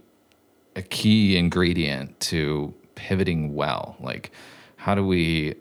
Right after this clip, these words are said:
have something come in our face, whether it's a virus or maybe it's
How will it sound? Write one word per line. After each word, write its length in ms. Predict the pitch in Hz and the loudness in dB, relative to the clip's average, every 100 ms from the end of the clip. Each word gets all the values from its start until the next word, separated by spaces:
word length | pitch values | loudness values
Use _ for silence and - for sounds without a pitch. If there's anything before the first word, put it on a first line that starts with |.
| _ _ _ | _ _ _
have 240 | - 107 | -2 -2
something 280 | - 95 90 | 2 2 2
come 260 | - 98 92 | 2 4 4
in 120 | 82 | 4
our 140 | 73 | 0
face, 420 | 73 85 76 - 82 | 0 0 0 -2 0
whether 300 | 78 78 78 | 2 2 0
it's 280 | - - - 87 | -2 -8 -6 -2
a 100 | 80 | 0
virus 580 | 78 76 73 76 - | 2 2 2 0 -2
or 500 | - 76 76 73 71 - - - - - | -4 0 2 2 0 -4 -14 -20 -12 -2
maybe 340 | 82 76 76 | 0 2 0
it's 560 | 73 - - - - | 0 -2 -4 -4 -10